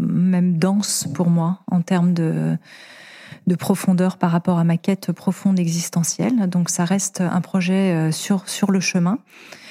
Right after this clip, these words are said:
Et, euh, j'ai à cœur de pas m'identifier non plus complètement, euh, à mes projets, hein, en étant bien consciente que quand on s'identifie aussi à un projet, c'est aussi nos blessures, notre systémique, on rejoue dedans. Donc c'est toujours intéressant parfois de décoller aussi par rapport, euh, au projet.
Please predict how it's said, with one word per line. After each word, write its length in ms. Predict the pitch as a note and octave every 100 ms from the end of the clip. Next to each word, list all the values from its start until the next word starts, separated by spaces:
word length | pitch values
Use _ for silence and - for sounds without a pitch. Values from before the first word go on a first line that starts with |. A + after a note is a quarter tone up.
| - D#3 - -
Et, 220 | F#3+ F#3+
euh, 200 | F3+ F3+
j'ai 120 | F3+
à 80 | F#3+
cœur 200 | A3+ A3+
de 80 | F3+
pas 160 | G3
m'identifier 680 | F#3+ G3+ F#3+ F#3+ - - G3+
non 100 | F#3+
plus 180 | F3 F#3+
complètement, 720 | F#3+ F#3 F3 - F#3+ F#3 F3
euh, 100 | E3
à 40 |
mes 100 | E3+ E3+
projets, 400 | - E3+ E3+ -
hein, 160 | F3
en 100 | E3+
étant 220 | E3 E3 E3+
bien 180 | E3+
consciente 520 | F3+ F3+ - - G3 -
que 240 | - E3+
quand 240 | E3+ E3+ -
on 40 |
s'identifie 760 | - - F3+ F#3 - - - G3
aussi 380 | E3+ D#3+ - F3
à 40 |
un 60 | D#3+
projet, 360 | - E3+ F#3+
c'est 160 | F#3+ F3
aussi 200 | E3 F3
nos 80 | F3
blessures, 420 | D#3+ E3 - F3+
notre 180 | E3 -
systémique, 520 | F3 - F3+ F#3+ F#3
on 120 | E3+
rejoue 260 | E3+ E3 F3
dedans. 280 | F3 F3 - - - - _
Donc 140 | E3+
c'est 80 | -
toujours 220 | - F#3+
intéressant 520 | F#3 F#3 F3 F3 G3+
parfois 300 | G3 F3 -
de 120 | F3 F3+
décoller 500 | D#3+ G3 G3 F#3+ F#3+
aussi 260 | E3 -
par 160 | - E3+
rapport, 340 | E3 F3+ F3
euh, 240 | E3+ D#3+ D#3+
au 120 | E3
projet. 360 | - E3+ E3